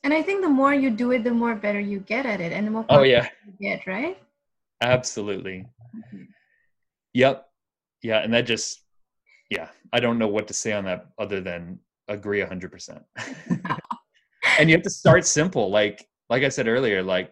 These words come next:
Speaker 2: pray for an easy opportunity.
Speaker 1: Yeah.
Speaker 2: Like, pray for someone, maybe someone you can sit by on the plane who, like, you mostly agree with.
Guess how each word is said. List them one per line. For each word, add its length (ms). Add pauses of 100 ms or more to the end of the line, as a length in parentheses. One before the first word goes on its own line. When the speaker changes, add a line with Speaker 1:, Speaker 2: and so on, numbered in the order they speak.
(120)
Speaker 2:
pray 360
for 400
an 280
easy 600
opportunity. 720 (360)
Speaker 1:
Yeah. 400 (340)
Speaker 2:
Like, 160
pray 200
for 140
someone, 540 (220)
maybe 240
someone 420
you 180
can 120
sit 160
by 100
on 80
the 60
plane 340
who, 100
like, 280 (120)
you 180
mostly 600
agree 260
with. 220